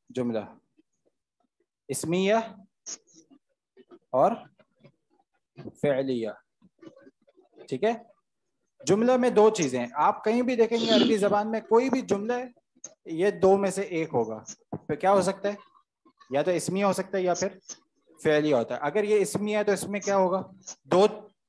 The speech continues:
इसके अब दो रुकन हैं। ठीक है, अभी तक मैं आपको सिर्फ मिसालें दे रहा था। ये जुमला इसमिया के दो रुकन होंगे। हमेशा जुमला इसमी है, आपको खुद पता है कि इसमें दो चीजें मुझे ढूंढनी है। क्या दो चीजें?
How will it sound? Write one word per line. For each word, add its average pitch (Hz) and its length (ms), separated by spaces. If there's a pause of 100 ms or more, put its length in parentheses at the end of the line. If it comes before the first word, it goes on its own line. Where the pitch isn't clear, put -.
(300)
इसके 196 260
अब 185 300
दो 185 160
रुकन 170 360
हैं। 117 180 (100)
ठीक 147 140
है, 196 60
अभी 175 140
तक 185 200
मैं 185 80
आपको 175 200
सिर्फ 180 220
मिसालें 156 360
दे 185 80
रहा 170 100
था। 190 180 (520)
ये 190 320
जुमला 170 340
इसमिया 190 380
के 190 140
दो 170 240
रुकन 160 360
होंगे। 175 260
हमेशा 202 500
जुमला 196 320
इसमी 220 320
है, 233 140 (360)
आपको 165 280
खुद 220 260
पता 196 140
है 196 60
कि 196 80
इसमें 185 240
दो 165 120
चीजें 156 240
मुझे 143 160
ढूंढनी 117 300
है। 113 60
क्या 170 200
दो 196 140
चीजें? 180 280